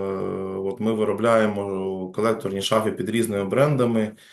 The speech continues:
Я вважаю, що, мабуть, <clears throat> е, е, більшість компаній, які займаються з продажем, там, е, е, інсталюють, е, купляють у нас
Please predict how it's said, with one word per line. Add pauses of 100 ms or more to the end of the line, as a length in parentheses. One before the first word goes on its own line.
(320)
Я
вважаю,
що,
мабуть,
<clears throat>
е, (760)
е,
більшість
компаній,
які
займаються
з (380)
продажем,
там,
е,
е,
інсталюють,
е,
купляють
у
нас